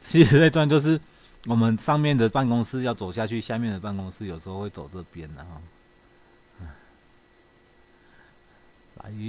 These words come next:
带大家逛一下龙猫隧道。这边就是绿油油啊，尤其夏天的时候哈，好像，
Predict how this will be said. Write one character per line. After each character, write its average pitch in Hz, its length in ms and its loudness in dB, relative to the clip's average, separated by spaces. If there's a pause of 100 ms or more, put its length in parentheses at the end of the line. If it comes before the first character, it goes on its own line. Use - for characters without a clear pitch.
(100)
带 104 160 -8
大 104 160 -10
家 101 140 -8
逛 101 320 -8
一 90 60 -10
下 104 240 -12
龙 143 160 -6
猫 147 320 -4
隧 131 240 -10
道。 123 240 -8 (3500)
这 120 120 -4
边 110 180 0
就 113 100 -2
是 113 140 -2
绿 113 200 -2
油 92 200 -4
油 85 180 -8
啊， 71 280 -12
尤 120 180 -4
其 120 160 -4
夏 120 240 -2
天 113 180 0
的 101 80 -4
时 92 160 -10
候 107 160 -4
哈， 90 280 -6
好 82 80 -8
像， 117 200 -4